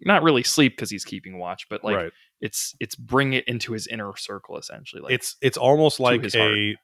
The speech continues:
Speaker 2: fucked up family portrait in a way. Like, these are the things that are most dear to me, even though at this point in the story he doesn't know that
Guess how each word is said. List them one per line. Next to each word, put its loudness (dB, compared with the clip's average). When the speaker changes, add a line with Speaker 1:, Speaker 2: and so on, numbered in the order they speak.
Speaker 2:
fucked 0
up 2
family -2
portrait -6
in -18
a -16
way. -16
Like, -4
these -4
are 2
the -4
things -2
that -4
are -4
most -8
dear -12
to -10
me, -6
even 2
though 6
at 4
this 2
point -4
in -10
the -8
story -2
he -6
doesn't -8
know -16
that -6